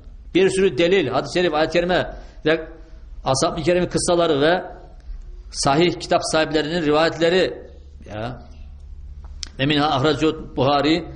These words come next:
muhtasaran ve tab-, Tabarani mutavvalen an Enes'in radıyallahu anh lemman keşefen nas yemel kıya-,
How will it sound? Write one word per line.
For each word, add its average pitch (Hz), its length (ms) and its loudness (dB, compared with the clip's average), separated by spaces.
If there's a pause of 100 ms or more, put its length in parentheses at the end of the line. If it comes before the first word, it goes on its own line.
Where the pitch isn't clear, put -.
(180)
muhtasaran 147 680 0
ve 123 40 0
tab-, 143 240 -2
Tabarani 143 420 2
mutavvalen 147 540 0 (500)
an 139 140 0
Enes'in 147 340 2
radıyallahu 143 360 2
anh 143 140 -4 (640)
lemman 147 320 2
keşefen 147 440 0
nas 143 260 0
yemel 147 280 0
kıya-, 147 280 0